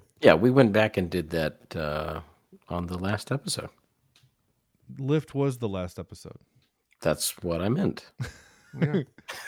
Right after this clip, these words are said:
Speaker 2: <laughs> Yeah, no,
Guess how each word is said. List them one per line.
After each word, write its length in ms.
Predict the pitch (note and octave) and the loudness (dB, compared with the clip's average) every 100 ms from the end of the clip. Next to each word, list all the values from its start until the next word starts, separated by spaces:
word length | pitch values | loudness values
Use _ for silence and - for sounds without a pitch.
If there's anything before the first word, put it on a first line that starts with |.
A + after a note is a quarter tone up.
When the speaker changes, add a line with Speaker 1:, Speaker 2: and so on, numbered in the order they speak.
| - - - - - - A5+ A#5 D#4+ | -12 -10 -10 -2 0 0 -4 -8 -6
Speaker 2:
<laughs> 680 | - - B2 - B2+ - C#3 - - - - - _ _ _ _ _ _ _ - | -4 -4 -4 -2 -2 0 -4 -4 -16 -18 -20 -20 _ _ _ _ _ _ _ -4
Yeah, 240 | C3+ A#2+ - | 0 0 -4
no, 300 | C#3+ D3+ C#3+ | 2 2 2